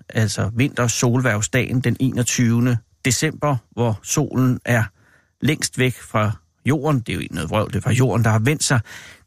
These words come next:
Det er jo, at... Øh, åh, Gud, altså, det er jo lidt... En skrå jord gør, at vi har årstider, ikke? Og derfor er, er der lige nu ved at være det allermørkeste. Og det har man jo været klar over. Altså, selv i gamle dage vidste man, at dagene blev kortere.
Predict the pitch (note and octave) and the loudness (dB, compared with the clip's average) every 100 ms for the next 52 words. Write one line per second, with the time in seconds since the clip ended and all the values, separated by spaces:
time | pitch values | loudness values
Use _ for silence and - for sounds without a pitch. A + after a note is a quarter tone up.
0 | _ A#3+ A3 C#4 E4+ B3 A3+ - - D3 | _ -2 0 0 0 0 -4 -8 -10 -8
1 | - - - - - - - - - - | -6 -6 -6 -6 -6 -10 -10 -6 -4 -2
2 | - - D#3 F3 F3+ - - D#3 C#3+ - | -2 2 2 2 0 -2 -2 0 0 0
3 | G#3+ G#3+ F3 E3+ D#3 D#3+ D#3 D3 D3+ D3 | 0 2 2 0 0 0 0 -2 0 0
4 | A2 A2 - G#2+ A#2+ F#3+ G3+ _ _ _ | 0 -2 -2 0 2 2 0 _ _ _
5 | _ _ _ _ _ _ _ - C#3 F3 | _ _ _ _ _ _ _ -2 0 2
6 | E3+ D#3+ C3 C3+ - C3 C3 E3 C3+ C#3+ | 0 2 2 0 0 0 2 0 2 2
7 | F#3+ G#3 E3+ D3+ C#3+ _ _ _ _ - | 4 4 4 2 -2 _ _ _ _ -2
8 | C#3+ C3+ C3 B2 A2+ F2+ C3+ G2+ G#2+ - | 0 2 2 2 0 2 2 2 -2 -2
9 | G#2+ - - - - B2+ F3+ G3 E3+ C#3 | -2 -6 -16 -18 -4 0 2 2 2 0
10 | F2+ D#3+ D#3 C3+ C3 B2+ - _ - A#2+ | 0 0 0 -2 -2 -4 -6 _ -6 -6
11 | - - G3+ - - D3+ - C3+ G#3 B3+ | -4 0 0 -2 -2 -2 0 2 2 2
12 | C#3+ C3 C3 - D3 C3 A2+ - A#2 A2+ | 2 2 0 0 0 0 -2 0 2 2
13 | B2+ C#3 - F#2 - - | 2 0 0 0 0 -2